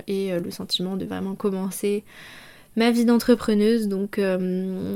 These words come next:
un mois de septembre, euh, voilà, plutôt, plutôt stimulant. Et, euh, j'avais aussi, voilà, parce que vous savez, je ne vous cache rien, dans ce podcast, j'avais aussi, euh, un espèce de début de relation, une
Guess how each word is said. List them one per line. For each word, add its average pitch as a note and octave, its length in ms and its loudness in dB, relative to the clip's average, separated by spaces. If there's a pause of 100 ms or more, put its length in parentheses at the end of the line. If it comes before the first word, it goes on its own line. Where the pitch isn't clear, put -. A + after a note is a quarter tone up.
(120)
un G#3 100 -4
mois A3 160 2
de A3 40 -6
septembre, B3 540 2
euh, G3+ 160 2
voilà, G3 240 0
plutôt, A#3+ 540 2
plutôt A#3+ 340 -2
stimulant. G#3+ 720 0 (160)
Et, B3 560 6
euh, G3 260 0
j'avais F#3+ 280 -2
aussi, G3 360 -6
voilà, F#3+ 360 -4
parce G3+ 180 -8
que G3+ 260 -2
vous - 160 -10
savez, G3+ 300 -4
je G3 140 -6
ne G3+ 80 0
vous F#3+ 100 -6
cache G#3+ 260 -6
rien, G#3 400 2
dans G3+ 280 -2
ce - 320 -4
podcast, C#4 600 -2
j'avais G#3 360 0
aussi, A3+ 760 -4
euh, F#3+ 340 -8 (640)
un F#3+ 100 -2
espèce G3+ 280 -2
de G#3 100 0
début G3 360 -2
de G3 120 -4
relation, F#3+ 440 -4
une A3+ 260 0